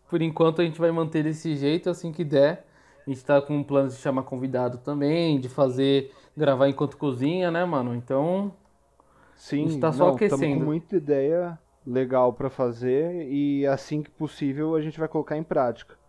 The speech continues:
Speaker 2: Mas por enquanto a gente vai se conhecendo por aqui,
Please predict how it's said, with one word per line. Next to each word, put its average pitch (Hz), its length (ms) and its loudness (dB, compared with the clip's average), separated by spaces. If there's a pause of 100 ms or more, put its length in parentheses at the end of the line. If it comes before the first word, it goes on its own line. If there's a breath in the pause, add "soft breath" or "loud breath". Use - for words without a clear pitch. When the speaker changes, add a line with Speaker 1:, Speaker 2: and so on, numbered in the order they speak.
(380)
Speaker 2:
Mas 131 160 -2
por 156 180 0
enquanto 151 400 0
a 147 60 2
gente 139 240 -6
vai 131 540 0
se - 120 -18
conhecendo 135 600 -4
por 139 180 -4
aqui, 139 520 -4